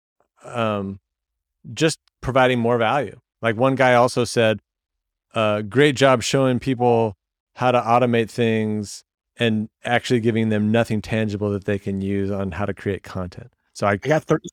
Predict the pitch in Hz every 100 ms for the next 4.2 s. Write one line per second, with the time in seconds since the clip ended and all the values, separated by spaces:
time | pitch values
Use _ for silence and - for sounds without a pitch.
0 | - 170 131 - 123 - 156 135 107 117
1 | - - 220 - 185 208 160 - - 190
2 | 175 143 135 147 131 156 170 - 185 165
3 | 135 135 160 160 156 160 147 127 147 147
4 | 143 165